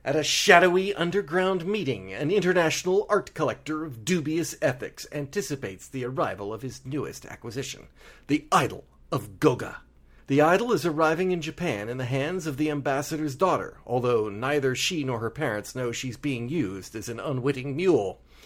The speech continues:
After their arrival in Japan, an accomplice on the plane takes the idol, and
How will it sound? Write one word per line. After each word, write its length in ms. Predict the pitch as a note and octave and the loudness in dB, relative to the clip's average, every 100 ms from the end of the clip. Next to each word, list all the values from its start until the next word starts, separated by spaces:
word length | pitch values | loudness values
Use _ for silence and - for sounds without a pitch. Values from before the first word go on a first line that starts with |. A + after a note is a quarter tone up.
| - - | -8 0
After 300 | E3 F3 F3+ | 2 2 2
their 180 | F3+ | 2
arrival 460 | E3 D#3 E3 E3+ E3+ | 2 2 0 0 -2
in 80 | D#3 | -4
Japan, 480 | D#3+ F#3+ D3 G2+ G2 | -4 -2 -2 -2 -4
an 120 | B2+ | -6
accomplice 680 | C3 G#3 G#3 A#2+ A#2 C3 C#3 | -2 0 0 -2 -2 -2 -4
on 100 | C3 | -6
the 60 | |
plane 400 | C3 F3 G#2 G2 | -4 -2 -2 -6
takes 260 | B2 C#3 - | -4 -4 0
the 140 | E3 | 2
idol, 320 | A#2+ G#2+ A#2 | 4 2 -2
and 300 | C3+ D3 C3 | -2 -2 -2